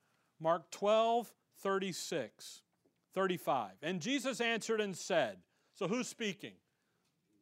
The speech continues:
Jesus Christ, earthly ministry. Verse thirty-six, "For David himself said, 'By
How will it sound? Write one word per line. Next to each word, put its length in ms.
Jesus 360
Christ, 640
earthly 360
ministry. 580
Verse 220
thirty-six, 800
"For 120
David 580
himself 480
said, 680
'By 640